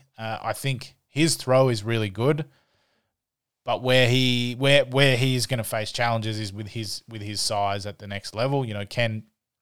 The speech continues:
can he sort of be the middleman in a, in a scrum at the next level at, at his size? You know, he's a little bit smaller than, than, than the prototypical, prototypical, uh, hooker. You know, Feleti Kaitu'u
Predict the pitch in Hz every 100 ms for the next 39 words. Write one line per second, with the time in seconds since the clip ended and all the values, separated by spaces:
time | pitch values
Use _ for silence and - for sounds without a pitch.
0 | _ _ _ _ - - 123 110 113 104
1 | 113 107 107 107 107 113 107 107 107 107
2 | 104 104 - 110 107 - 110 107 98 -
3 | _ _ _ _ _ _ _ _ - 110
4 | 110 107 - 107 117 117 113 - 110 101
5 | 110 - 110 120 139 107 107 104 101 110
6 | 107 110 - 113 113 120 120 113 110 110
7 | - 107 104 104 101 _ 113 107 104 101
8 | - 107 104 - 110 110 107 107 _ _
9 | _ 123 113 110 123 110 113 110 101 98
10 | 98 - 131 156 165 - _ _ _ _
11 | _ _ _ _ _ _ _ _ 110 110
12 | 113 - 139 151 147 - 123 117 143 151
13 | 139 131 127